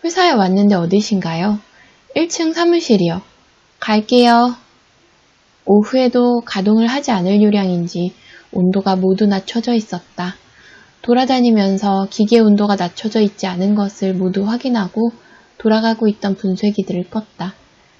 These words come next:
당장 내가 해야 할 것은 모두 한 셈이었다.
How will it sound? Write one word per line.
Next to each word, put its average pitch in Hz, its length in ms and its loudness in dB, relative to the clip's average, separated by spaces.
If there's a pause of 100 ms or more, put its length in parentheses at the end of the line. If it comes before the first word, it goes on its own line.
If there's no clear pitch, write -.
당장 208 400 2
내가 196 240 0
해야 269 220 -4
할 254 160 -4
것은 185 320 -6
모두 185 220 -4
한 220 160 -2
셈이었다. 202 640 -4